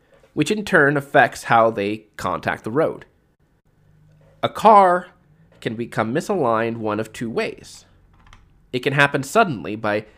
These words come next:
hitting a deep pothole or getting into an accident, but a car can also develop alignment issues simply through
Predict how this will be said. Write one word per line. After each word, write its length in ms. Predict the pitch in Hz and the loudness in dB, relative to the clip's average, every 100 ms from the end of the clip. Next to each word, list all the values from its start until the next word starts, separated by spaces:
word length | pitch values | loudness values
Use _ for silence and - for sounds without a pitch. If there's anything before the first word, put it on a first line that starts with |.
| _ | _
hitting 200 | - 170 | 0 0
a 60 | 131 | 0
deep 420 | - 147 165 - | -6 -8 -8 -6
pothole 540 | - 139 127 139 131 | 2 4 4 2 0
or 140 | 147 107 | 0 -2
getting 260 | 110 113 | -2 -4
into 180 | 110 - | -4 -6
an 100 | 107 - | -8 -8
accident, 560 | 120 120 127 64 73 - _ _ _ _ _ _ _ _ _ - | -8 -8 -10 -14 -14 -14 _ _ _ _ _ _ _ _ _ -4
but 80 | |
a 60 | 156 | -4
car 320 | 151 170 226 | -2 0 0
can 160 | 269 185 | 0 -4
also 480 | - 135 139 147 131 | 0 0 0 -4 -6
develop 480 | 123 104 87 107 | -6 -4 -4 -2
alignment 460 | 143 120 98 95 101 | -4 -4 -4 -6 -10
issues 580 | 92 - 76 98 - - | -12 -12 -12 -12 -14 -20
simply 520 | - - 156 156 175 185 | -20 -4 -4 -4 -6 -8
through 360 | 180 110 107 | -8 -8 -8